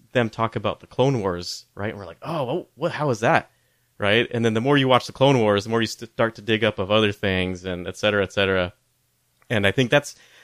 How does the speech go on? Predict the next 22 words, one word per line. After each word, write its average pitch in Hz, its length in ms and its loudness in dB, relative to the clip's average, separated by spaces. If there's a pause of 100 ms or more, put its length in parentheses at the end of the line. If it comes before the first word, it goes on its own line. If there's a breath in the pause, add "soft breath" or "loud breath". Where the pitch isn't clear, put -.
(320 soft breath)
I, 110 100 0 (260)
you 123 140 -4
know, 107 100 4
I 101 60 6
rated 143 400 2
the 123 80 -2
book - 420 0
really 113 220 -6
low, 101 560 2
and 101 320 -2
the 107 80 -6
reason 117 280 0
is 104 140 -2
because 107 240 -8
I 113 60 4
just 135 160 -4
want 120 180 -2
more. 95 400 0
<laughs> - 800 0
I 170 60 8
wanted 170 280 4
more, 139 340 6